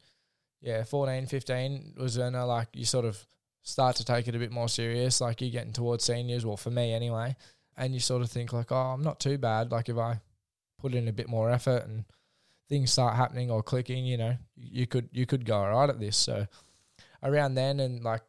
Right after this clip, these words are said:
was nearly finishing school and then juggling up whether or not to leave school, get a job and try and work more so that you can ride. But then sort of Dad was like, "Well, if you stay at school, then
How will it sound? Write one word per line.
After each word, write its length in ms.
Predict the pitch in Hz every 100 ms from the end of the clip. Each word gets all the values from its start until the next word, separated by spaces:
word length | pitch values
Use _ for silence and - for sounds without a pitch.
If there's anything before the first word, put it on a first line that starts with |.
| _ _ _ -
was 160 | 127
nearly 240 | 110 131 120
finishing 380 | 131 127 117 113
school 500 | - 123 127 131 127
and 140 | 120
then 300 | 117 117 117 - - - -
juggling 400 | 127 123 123 117
up 160 | 120
whether 220 | 127 131
or 80 | 131
not 200 | 131 120
to 120 | 127
leave 280 | 113 135 135
school, 320 | - 139 135 127
get 180 | 131
a 60 | 123
job 340 | 113 123 127
and 120 | 127 117
try 220 | 127 120
and 100 | 120
work 300 | 127 127 123
more 340 | 127 127 131 - - _ _ _
so 220 | - 127
that 80 | 117
you 80 | 117
can 140 | 117
ride. 460 | 110 120 127 131 120
But 260 | 113 - - - _ -
then 240 | 120 107 95
sort 180 | 117 107
of 80 |
Dad 220 | 95 113 113
was 100 | 110
like, 160 | 113
"Well, 160 | 117 113
if 80 | 107
you 80 |
stay 220 | 104 147 151
at 120 | 127
school, 380 | - 147 131 117
then 300 | 117 113 110